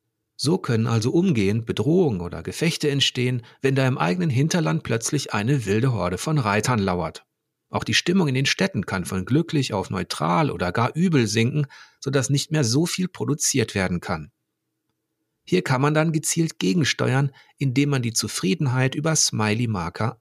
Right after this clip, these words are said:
anhebt. Alles in Clash of Cultures ist logisch und stringent geordnet. Erst wenn man Fortschritte wie die Kriegsführung erzielt, darf man zum Beispiel eine Festung bauen. Erst wenn man die Philosophie gemeistert hat,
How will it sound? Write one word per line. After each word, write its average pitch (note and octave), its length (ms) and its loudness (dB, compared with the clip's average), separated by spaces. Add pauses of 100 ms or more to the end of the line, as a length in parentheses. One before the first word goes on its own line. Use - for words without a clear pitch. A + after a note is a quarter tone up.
anhebt. G2 640 -2 (580)
Alles F3+ 300 2
in F#2+ 180 -2
Clash - 280 -2
of G#2+ 160 -4
Cultures D3 420 2
ist D3+ 240 0
logisch A#2 480 2
und A2 160 0
stringent C3+ 600 0
geordnet. F2+ 600 -4 (640)
Erst A2 240 -2
wenn A2+ 100 0
man G#2+ 120 2
Fortschritte B2+ 600 -2
wie A#2 60 -2
die C3+ 120 0
Kriegsführung C#3 600 0
erzielt, C#3 500 0 (240)
darf E3+ 240 0
man F3 120 0
zum D#3+ 160 0
Beispiel F#2 360 -2
eine F#2 180 -2
Festung A#2 500 0
bauen. D#2+ 320 -2 (520)
Erst G2 220 -2
wenn G#2+ 100 2
man G#2+ 120 2
die G#2+ 120 -2
Philosophie C3+ 640 0
gemeistert B2 540 2
hat, B2 180 0